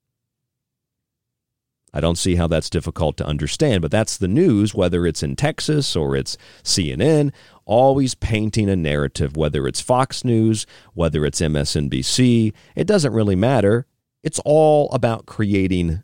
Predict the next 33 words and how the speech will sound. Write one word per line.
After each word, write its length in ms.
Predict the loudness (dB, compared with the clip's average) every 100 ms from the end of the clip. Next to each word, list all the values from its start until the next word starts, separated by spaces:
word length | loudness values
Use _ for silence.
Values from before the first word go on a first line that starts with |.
| _
a 60 | -4
narrative. 520 | 0 0 0 -2 -4
It's 120 | -4
all 380 | 0 4 4 4
about 260 | 4 0 -2
painting 560 | -4 -2 -2 -2 0 0
the 80 |
reality 800 | 0 0 0 0 -2 -4 -4 -4 -10 _ _
the 60 | -16
color 420 | -8 -4 -2 -2
that 180 | -2 -4
they 160 | -2 0
want 320 | 0 0 -2
it. 220 | -10 _ _ _ _ _ _ _ _ _ _ _ _ _ _ _ _ _ _ _ _ _ _ _ _ -4
You 80 |
know 140 | 0 2
that 120 | 0
United 380 | 0 2 2 2
Airlines 540 | 2 2 2 0 0
had 180 | 0 0
to 60 | -2
back 380 | -2 -2 -2 -2
off 300 | -2 0 -2
of 120 | -2
their 180 | -2 0
mandate? 540 | 0 0 0 0 -2
Did 160 | -6 -2
you 60 |
know 160 | 0 0
that? 280 | 0 -2 -2
Probably 340 | -4 -2 -2
not, 180 | 0 -2
because 380 | -4 -2 -2 -2